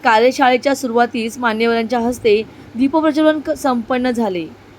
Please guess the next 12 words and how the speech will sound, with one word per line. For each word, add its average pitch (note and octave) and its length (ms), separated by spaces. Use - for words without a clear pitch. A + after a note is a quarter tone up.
महाव्यवस्थापक D#4+ 1300
सोनाली B3+ 500
देवरे A#3+ 380
व C4 80
उद्योग A3+ 460
अधिकारी A3+ 500
ग-, F#3+ 140
श्री A#3+ 220
गायकवाड G#3+ 640
यांनी G#3 200
पुष्पगुच्छ B3 600
देऊन A3 280